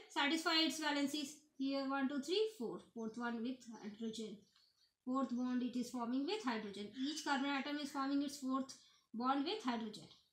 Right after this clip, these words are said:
So you can count C six H one, two, three, four, five, six. C six H six. So this is the molecular formula of benzene,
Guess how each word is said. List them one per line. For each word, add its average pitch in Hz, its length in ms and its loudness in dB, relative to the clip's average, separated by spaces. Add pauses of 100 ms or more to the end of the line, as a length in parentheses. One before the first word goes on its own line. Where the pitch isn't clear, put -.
(1080)
So 269 100 -2
you 269 160 4
can 277 180 2
count 285 240 6 (440)
C 285 180 4
six 381 500 0 (180)
H 330 300 2 (140)
one, 254 240 2
two, 262 220 2
three, 320 300 0
four, 214 240 -4
five, - 200 -8
six. - 480 -8 (500)
C 233 160 -4
six 370 320 -4
H 214 240 -8
six. - 360 -12 (360)
So 226 100 -6
this 262 240 -2
is 262 140 0
the 269 80 4
molecular 254 500 2
formula 247 540 4
of 220 80 0
benzene, 254 440 6